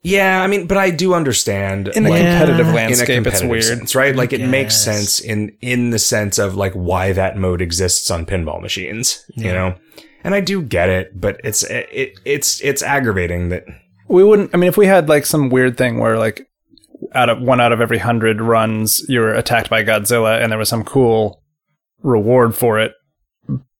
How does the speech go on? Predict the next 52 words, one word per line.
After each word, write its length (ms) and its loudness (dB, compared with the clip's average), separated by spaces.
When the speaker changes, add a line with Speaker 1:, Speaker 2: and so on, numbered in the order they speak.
Speaker 2:
people 180 -2
would 100 2
be 100 0
pissed 380 -2
if 60 -2
that 160 0
happened 380 -2
during, 260 0
like, 180 -4
a, 140 -2
during, 560 -4
like, 140 -4
a 200 -4
super 680 2
Speaker 1:
Yeah. 100 0
Speaker 2:
bleeding 240 0
edge 200 0
run. 540 -2
Speaker 1:
Yep. 320 0
Speaker 2:
Even 200 2
though 120 2
there 80 2
was 80 0
something 200 -2
cool 260 2
that 100 -4
happened, 500 -2
you 60 -4
know? 120 -2
Speaker 1:
Even 140 2
though 140 2
it 80 0
would 240 -2
broadly 440 -2
be 140 0
a 60 0
thing 220 -2
that 100 -4
people 320 -4
liked 260 -4
and 140 0
were 80 2
excited 400 -2
about. 300 -4
Speaker 2:
Right. 120 -6
Speaker 1:
It's 180 -6
just, 320 -4
and, 220 -4
and 160 -4
that's 180 -4
why 180 -4
there, 260 -6